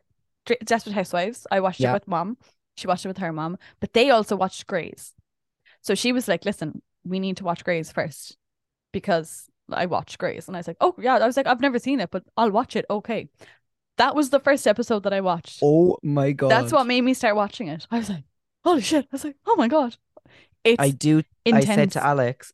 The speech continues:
Speaker 2: "I think it is one of the best episodes of T V ever."
Speaker 1: It's great.
Speaker 2: Full stop.
Speaker 1: Yeah.
Speaker 2: It's just, I had my hands in my hair the entire time
Speaker 1: <laughs>
Speaker 2: watching it, and I was sweating,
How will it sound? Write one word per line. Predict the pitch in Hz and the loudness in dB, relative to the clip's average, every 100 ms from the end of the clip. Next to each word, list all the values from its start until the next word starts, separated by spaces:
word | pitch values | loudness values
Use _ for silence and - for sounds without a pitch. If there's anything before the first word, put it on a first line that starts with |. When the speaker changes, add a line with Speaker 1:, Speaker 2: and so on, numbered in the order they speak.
| - | -6
Speaker 2:
"I | 127 | -4
think | 139 123 | -2 -2
it | 127 | -2
is | 127 120 | -2 0
one | 123 | 0
of | 117 - | 0 -2
the | 113 | -4
best | - 123 127 123 | -2 -2 -2 -4
episodes | 120 - 117 113 | -6 -4 -6 -6
of | 110 | -8
T | - 117 | -6 -4
V | 113 110 - | -4 -8 -6
ever." | 117 113 127 | -4 0 -2
Speaker 1:
It's | |
great. | - 190 175 165 | -2 -4 -4 -6
Speaker 2:
Full | - 127 113 | -6 -4 -4
stop. | - 117 135 - - _ _ - | -2 -2 -2 -6 -20 _ _ -6
Speaker 1:
Yeah. | 180 156 - _ - | -4 -4 -10 _ -12
Speaker 2:
It's | 131 - | -12 -10
just, | - 135 120 - - - - _ _ _ _ _ _ _ | 0 0 0 -6 -20 -20 -20 _ _ _ _ _ _ _
I | 127 131 131 | -2 0 2
had | 139 123 | 2 2
my | 131 127 123 - | 0 -2 -4 -8
hands | - 147 131 135 143 | -6 -2 0 -2 -4
in | - 127 | -4 -2
my | 123 | 0
hair | 127 131 123 110 | 2 2 2 0
the | 113 | -2
entire | 110 - 120 254 | -6 -4 -2 2
time | - 110 | 2 2
Speaker 1:
<laughs> | |
Speaker 2:
watching | 110 110 110 110 | 0 -4 -6 -10
it, | 113 - - - | -12 -14 -16 -4
and | 123 117 | -2 0
I | 117 | 2
was | 113 113 - - | 0 -2 -6 -18
sweating, | - - 127 120 123 120 - - | -16 -8 -4 0 2 0 -6 -10